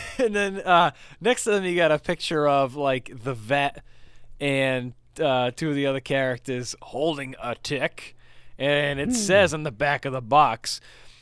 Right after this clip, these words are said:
Speaker 1: "Mammoth mutant killer insects terrorize a Northern California campground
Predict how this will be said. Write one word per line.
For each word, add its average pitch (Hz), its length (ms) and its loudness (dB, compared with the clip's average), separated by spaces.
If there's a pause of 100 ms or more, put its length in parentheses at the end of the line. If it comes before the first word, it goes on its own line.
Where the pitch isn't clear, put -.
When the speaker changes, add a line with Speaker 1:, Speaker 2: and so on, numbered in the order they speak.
(280)
Speaker 1:
"Mammoth 156 640 2
mutant 147 500 -4
killer 175 380 0
insects 156 600 -2
terrorize 160 680 4
a 131 80 -6
Northern 208 640 -2
California 202 720 4
campground 123 760 -4